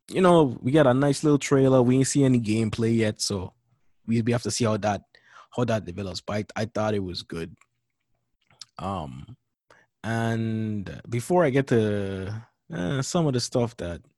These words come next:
I may not be so interested in, I wanna talk about this. So really quickly, Shazam, the Shazam title was revealed, and a new cast member was revealed.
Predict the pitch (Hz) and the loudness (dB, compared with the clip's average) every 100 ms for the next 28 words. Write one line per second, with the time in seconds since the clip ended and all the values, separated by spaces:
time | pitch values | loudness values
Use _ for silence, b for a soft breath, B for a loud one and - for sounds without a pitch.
0 | _ _ _ _ _ _ _ _ _ - | _ _ _ _ _ _ _ _ _ -4
1 | 110 107 107 107 110 113 113 110 120 110 | -2 0 -2 -2 -2 0 0 -2 -6 -6
2 | 110 107 - 107 107 104 104 107 113 101 | -4 -2 -2 -4 -8 -10 -10 -6 -6 -6
3 | 98 98 92 - 107 104 - 98 87 98 | -8 -8 -10 -10 -10 -10 -10 -12 -10 -10
4 | 95 - 117 107 101 b b b b - | -8 -6 -2 0 -2 b b b b 0
5 | 139 151 - 147 143 139 123 - 123 110 | 2 4 4 2 6 4 4 4 4 4
6 | 120 139 139 135 127 110 107 - 117 104 | 4 4 4 2 0 0 0 2 0 2
7 | 135 147 143 - - 139 127 131 117 104 | 4 4 2 -2 0 0 2 2 2 0
8 | 101 98 95 120 131 139 143 135 - - | -4 -6 0 2 4 6 4 0 -10 -4
9 | 110 107 113 123 - 131 151 156 - - | -2 0 0 0 -2 0 2 2 -2 -4
10 | 110 110 107 104 117 170 _ _ _ _ | -2 0 0 0 -2 -4 _ _ _ _
11 | _ _ 120 120 127 139 143 233 190 101 | _ _ 2 2 2 0 0 0 0 -2
12 | 101 | -6